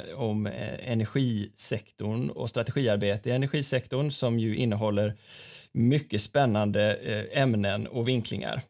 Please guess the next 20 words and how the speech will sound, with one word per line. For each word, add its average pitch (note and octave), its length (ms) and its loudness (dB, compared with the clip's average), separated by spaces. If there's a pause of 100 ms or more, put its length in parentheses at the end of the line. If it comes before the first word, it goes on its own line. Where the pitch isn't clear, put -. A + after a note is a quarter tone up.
(240)
Eh, A#2+ 260 2
men D#3 300 2 (340)
innan G3+ 320 2 (160)
vi G3 160 -2
gör A2+ 240 4
det A2 280 0
så A#2 520 2 (180)
försöker B2 320 0
jag B2+ 200 4
<laughs> - 0 -
berätta A2+ 260 0
lite A#2 220 -2
grann A2+ 280 2
om G#2+ 120 0
dig G2+ 160 0
i G2+ 40 2
alla G#2+ 160 0
fall, G#2 180 -2
Mark. G#2+ 320 -2
Eh, A2+ 200 2